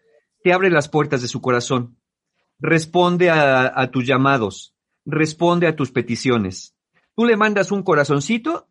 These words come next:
te regresa un corazoncito. Le dices que le quieres ver y te dice, "Ah, yo también te quiero ver".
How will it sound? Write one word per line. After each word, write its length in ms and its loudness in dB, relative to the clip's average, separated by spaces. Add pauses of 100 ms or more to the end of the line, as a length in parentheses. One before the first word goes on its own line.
te 120 0
regresa 420 0
un 60 -4
corazoncito. 760 -6 (520)
Le 120 2
dices 300 -2
que 100 -2
le 140 0
quieres 280 2
ver 260 0 (100)
y 120 -2
te 120 2
dice, 480 -2
"Ah, 160 0
yo 160 -2
también 280 -2
te 140 -6
quiero 240 0
ver". 280 -4